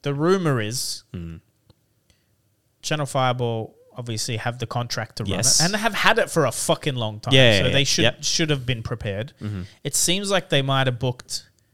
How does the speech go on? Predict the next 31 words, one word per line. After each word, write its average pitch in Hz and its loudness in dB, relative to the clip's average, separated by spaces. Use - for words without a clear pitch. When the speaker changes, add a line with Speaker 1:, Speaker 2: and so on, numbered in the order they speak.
Speaker 1:
so - -4
they 123 2
booked 131 -6
a 117 -4
center. 107 -4
They 104 -6
go, 104 -6
"This 160 -2
is 135 -8
the 123 -8
location 113 -4
in 104 -10
San 101 -6
Jose." 98 -10
Speaker 2:
Okay. 95 -2
Speaker 1:
Alyssa's 135 -6
is 127 -10
like, 120 -8
"Bravo, 135 0
great." 143 -2
Speaker 2:
Yep. 92 -4
Speaker 1:
But - -10
they 151 -2
don't 175 0
have 143 -2
the 127 -4
main 120 -4
hall. 104 -2
They 127 0
have, 143 -2
like, 120 -6